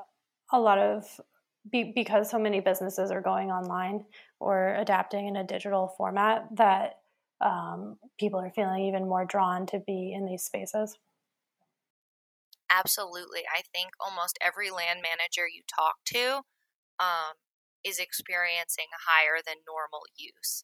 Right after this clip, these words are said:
Speaker 2: Um, I get an update almost every day from the Bridger Teton National Forest that their camping is just overblown and that people are making new campsites. And I think that as covid makes being around people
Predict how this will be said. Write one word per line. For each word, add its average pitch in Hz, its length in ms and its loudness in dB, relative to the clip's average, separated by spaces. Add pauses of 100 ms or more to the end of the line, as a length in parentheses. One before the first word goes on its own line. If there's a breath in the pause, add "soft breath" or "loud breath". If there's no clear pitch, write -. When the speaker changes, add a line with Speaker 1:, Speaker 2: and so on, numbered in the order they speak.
Speaker 2:
Um, 156 340 -4
I 165 160 2
get 165 300 0
an - 80 -14
update 156 400 -6
almost 151 260 -12
every 170 300 -4
day 165 160 0
from 170 240 -10
the - 80 -20
Bridger 165 240 -10
Teton 160 420 -10
National 160 460 -2
Forest 156 560 -4
that 156 160 -4
their 170 180 -6
camping 170 600 -4 (400 loud breath)
is 180 160 -6
just - 340 -2 (140)
overblown 165 880 -4
and 160 140 -18
that 151 160 -6
people - 320 -12
are 160 160 0
making 165 400 -12
new 226 160 -14
campsites. - 720 -6
And - 80 -12
I 151 160 -10
think 170 320 -10
that 151 160 -2 (640 soft breath)
as 170 480 4 (160)
covid 202 480 -2
makes 175 320 -6
being 170 320 -6
around 151 320 -6
people 190 480 -6